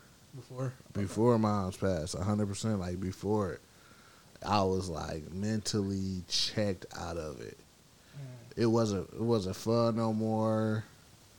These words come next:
Speaker 2: Um, me personally, I felt it wasn't even funny no more. Um, and when you ask people about it, they be like, "Nah, that shit was still funny, and I fucked with,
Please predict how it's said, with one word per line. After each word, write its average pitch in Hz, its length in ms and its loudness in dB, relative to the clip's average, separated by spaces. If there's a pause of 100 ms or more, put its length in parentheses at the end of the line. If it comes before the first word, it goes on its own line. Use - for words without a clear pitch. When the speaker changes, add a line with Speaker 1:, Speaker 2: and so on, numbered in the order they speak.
(540)
Speaker 2:
Um, 87 540 -2 (180)
me 117 260 0
personally, 135 960 2
I 110 160 2
felt 113 300 4
it 117 60 6
wasn't 104 360 4
even 82 140 -6
funny 117 400 0
no 113 200 2
more. 110 600 4 (1200)
Um, 87 640 0 (760)
and 123 140 4
when 135 100 6
you 131 140 6
ask 135 360 6
people 113 320 2
about 104 280 2
it, 104 100 0
they 113 120 4
be 107 100 2
like, 104 280 0
"Nah, 113 440 6
that 92 180 0
shit 110 200 0
was 98 120 0
still 107 320 2
funny, 110 520 2
and 95 200 -2
I 95 120 -4
fucked 123 360 0
with, 95 160 0